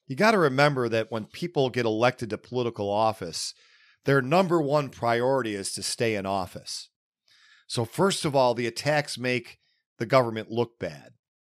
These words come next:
because their security was a joke. And, you know, for all the people who are like, "I can't believe that with all this security, these guys with box cutters."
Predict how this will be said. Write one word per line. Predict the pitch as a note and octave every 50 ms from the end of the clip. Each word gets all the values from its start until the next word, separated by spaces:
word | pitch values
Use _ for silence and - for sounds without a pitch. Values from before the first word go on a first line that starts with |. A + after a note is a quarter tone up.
| _ _ _ _ _
because | - A2+ - - A#2 G2
their | G#2+ G#2+
security | - - A2+ - - - C#3+ D3 C#3 C3 A#2 A2 G#2 G2+
was | G2+ G2+ F#2+
a | G2+ G2
joke. | F2+ G2 B2 B2+ A2 F2+ D#2 - - _ _ _ _ _ _ _ _
And, | D3 D3 D3+ D3+ D3 C#3 B2+ - _ _ _ _ _ _ _
you | B2 C3+
know, | B2
for | - - C3+
all | D#3 E3 D#3+
the | D3 C#3
people | - D3+ D#3 D3 D#3 C#3
who | C3
are | B2+
like, | B2 A#2 A2 G#2 -
"I | B2+ B2 E3 G#3 G#3
can't | F3+ - - - F3+ E3+ C3+ - -
believe | A#2+ A2+ A#2+ C3+ F3 G3 F3+ C#3 A#2
that | G#2+ G2+ F#2
with | F#2+ F#2+ G#2
all | B2+ E3 E3 D3+ D3+
this | C#3 C3 A#2 -
security, | - G#2 - - - E3+ F3+ E3 C3+ A2+ G#2 F#2+ F#2
these | F2+ G2+ G#2+ G2 F#2
guys | - C#3+ D3 D#3+ C#3+ -
with | A#2 -
box | - C3+ D3 D3+ -
cutters." | - C3 B2+ B2 A2+